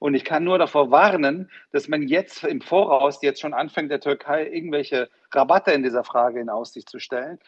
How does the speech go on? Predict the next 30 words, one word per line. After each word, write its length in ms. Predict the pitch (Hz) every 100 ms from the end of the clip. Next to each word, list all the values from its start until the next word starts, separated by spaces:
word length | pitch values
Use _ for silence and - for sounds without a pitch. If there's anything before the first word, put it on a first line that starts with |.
| _
Es 160 | - -
ist 220 | 156 -
keine 320 | - 185 214
Frage 340 | - 156 170 160
der 240 | 156 139
Ein-, 180 | 143 160
Einmischung 520 | 147 160 165 - 156
in 100 | 143
die 100 | 139
inneren 300 | 160 160 147
Angelegenheiten 640 | 139 190 143 131 123 123 123
der 140 | 123
Türkei, 480 | - 123 135 123 147 _ _
wenn 220 | 143 131
wir 200 | 120 180
die 120 | 160 156
Türkei 340 | 151 143 139
daran 420 | 139 143 127 139
erinnern, 380 | 123 127 143 151
dass 180 | 143 -
sie 220 | 147 143
Verpflichtungen 540 | 151 - 139 - 151 156
eingegangen 500 | 147 147 147 156 160
ist 160 | 165
und 120 | 147
die 60 | 131
Rechtsstaatlichkeit 760 | 123 120 156 147 147 - 143 143 _
in 140 | - 151
der 100 | 156
Türkei 480 | 151 147 135 156